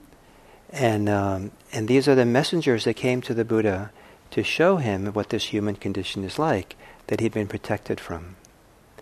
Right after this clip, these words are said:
And I think it's not, uh, uncommon for people to, whether it's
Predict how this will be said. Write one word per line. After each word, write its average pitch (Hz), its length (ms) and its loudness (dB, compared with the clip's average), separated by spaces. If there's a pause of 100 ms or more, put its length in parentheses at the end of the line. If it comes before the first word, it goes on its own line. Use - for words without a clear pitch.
(480)
And 123 120 2
I 127 60 2
think 190 240 2
it's 143 160 0
not, 135 260 2
uh, 135 140 0 (120)
uncommon 131 640 -2
for - 140 -8
people 107 380 -2
to, 101 220 -6
whether 107 340 0
it's - 120 -6